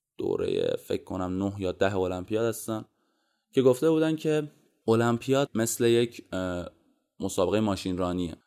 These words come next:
شما اگه یک لحظه حواست از هدفت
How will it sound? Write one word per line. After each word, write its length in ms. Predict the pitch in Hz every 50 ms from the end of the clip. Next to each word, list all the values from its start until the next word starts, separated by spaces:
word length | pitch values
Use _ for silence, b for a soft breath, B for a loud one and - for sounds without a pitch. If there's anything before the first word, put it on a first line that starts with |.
| _ _ _ _ -
شما 320 | - - 113 113 113 107
اگه 160 | 113 110 113
یک 300 | 110 113 127 127 127 -
لحظه 440 | 104 92 92 98 - - - 87 92 - - _ _ _ _ _ - _ _ -
حواست 680 | - - 95 95 95 104 107 104 - - 117 113 - -
از 220 | - 95 90 - -
هدفت 840 | - - 98 92 98 104 104 - - - - - - - - -